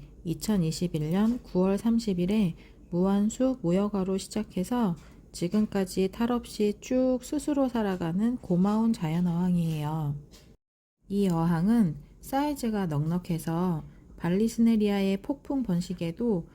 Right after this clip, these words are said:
여유 있게 지켜볼 수 있어 워킹맘이면서 삼둥이 엄마인 저에게는 최고의 어항인 것 같아요. 바쁜 일상을 보내지만 나만의 힐링 포인트를 찾고 싶다라고 하신다면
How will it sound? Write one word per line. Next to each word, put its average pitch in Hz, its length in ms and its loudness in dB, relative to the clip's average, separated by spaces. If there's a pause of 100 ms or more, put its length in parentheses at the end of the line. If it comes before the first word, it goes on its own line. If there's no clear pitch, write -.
(220)
여유 185 320 2
있게 208 280 0
지켜볼 170 500 -4
수 - 160 -4
있어 160 500 -2 (460)
워킹맘이면서 190 1200 2
삼둥이 233 480 2
엄마인 170 400 0
저에게는 160 640 -2
최고의 277 480 0
어항인 175 380 2
것 175 160 -2
같아요. 143 480 -4 (1200)
바쁜 226 420 2
일상을 208 420 4
보내지만 185 720 0 (200)
나만의 175 460 0
힐링 269 300 2
포인트를 233 520 2
찾고 233 340 -2
싶다라고 190 760 -2
하신다면 175 720 2